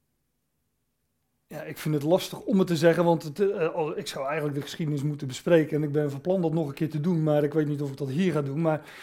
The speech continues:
meestal wordt er, ehm, wordt het voorgesteld, en daar helpen de vertalingen ook nogal, ehm,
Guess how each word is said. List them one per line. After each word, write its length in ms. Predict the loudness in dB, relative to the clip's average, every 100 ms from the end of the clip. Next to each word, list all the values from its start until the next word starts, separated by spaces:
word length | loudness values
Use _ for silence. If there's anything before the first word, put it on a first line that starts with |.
| -20 -4
meestal 460 | 4 4 8 6 8
wordt 220 | 8 8
er, 280 | 6 6 6
ehm, 540 | 6 8 6 4 0 -6 _ _ _ _ -20 -6
wordt 180 | -4 -2
het 120 | -2
voorgesteld, 680 | 4 4 4 2 6 6 4
en 80 | 4
daar 160 | 6
helpen 280 | 8 6 4
de 100 | -4
vertalingen 440 | 0 2 4 6
ook 120 | 4 4
nogal, 520 | 4 6 8 8 8
ehm, 640 | 6 4 2 -2 -4 -8